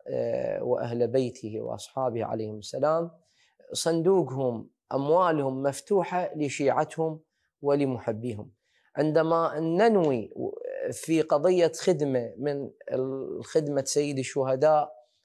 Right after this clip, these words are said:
أو أبنائه، آه، تجد سبحان الله الاتصالات، آه، تتوارد، يعني تيجي علينا من كل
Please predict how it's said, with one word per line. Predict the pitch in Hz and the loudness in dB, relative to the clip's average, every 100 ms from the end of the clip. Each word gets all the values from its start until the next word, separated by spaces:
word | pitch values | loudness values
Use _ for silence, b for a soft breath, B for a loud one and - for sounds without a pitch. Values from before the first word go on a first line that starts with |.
| _ 165 | _ 4
أو | 156 - | 6 4
أبنائه، | 131 131 117 110 117 123 _ _ _ _ _ 135 | 4 2 0 -2 -8 -14 _ _ _ _ _ 2
آه، | 127 | 4
تجد | - 208 190 185 143 - 57 147 | 4 4 4 4 0 -4 -10 -6
سبحان | - 143 - 165 160 | -6 -4 0 2 2
الله | 139 151 143 110 | 2 4 4 2
الاتصالات، | 139 - - 131 - 131 127 143 147 - | 0 -2 -4 -4 2 4 6 4 2 -2
آه، | 110 120 120 117 92 - 110 - | -4 -2 0 -2 -4 -4 -6 -8
تتوارد، | - 127 139 131 139 135 120 - - - | -4 -4 0 2 4 2 0 -4 -10 -10
يعني | 127 131 123 127 120 | -4 -2 -2 -2 -4
تيجي | 117 156 143 | -6 -4 0
علينا | 123 139 143 135 | 0 0 0 0
من | 127 123 | -2 -4
كل | - 160 147 | 0 2 2